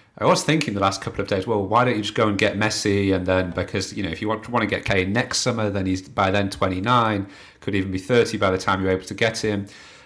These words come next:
Um, and Messi's the guy that Abu Dhabi have always wanted. He's the guy that Pep has a great relationship with. But they've just not really engaged with it this time around. I think they felt their opportunity was last year. Um,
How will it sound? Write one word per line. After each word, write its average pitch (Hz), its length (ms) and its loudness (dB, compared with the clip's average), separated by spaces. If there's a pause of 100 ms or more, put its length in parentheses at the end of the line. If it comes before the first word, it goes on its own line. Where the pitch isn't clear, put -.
(120)
Um, 98 580 2 (500)
and 107 220 0
Messi's 110 560 0
the 101 60 -6
guy 107 320 2
that 104 180 -2
Abu 104 180 2
Dhabi 104 300 2
have 101 140 2
always 98 260 2
wanted. 131 480 2
He's 101 140 -4
the 98 80 -4
guy 95 280 2
that - 400 -6
Pep - 280 -2
has 110 120 -2
a 104 40 -4
great 98 260 0
relationship 113 600 0
with. 110 360 0 (160)
But 143 80 0
they've 165 100 0
just - 200 -4
not 185 140 -2
really 139 240 4
engaged 135 380 2
with 107 100 -2
it 98 100 -2
this 101 140 0
time 92 260 -2
around. 87 460 0 (260)
I 117 80 0
think 156 200 2
they 139 140 4
felt 123 320 2
their 110 200 4
opportunity 107 540 -2
was 92 160 -2
last 98 300 0
year. 117 320 2 (140)
Um, 98 440 4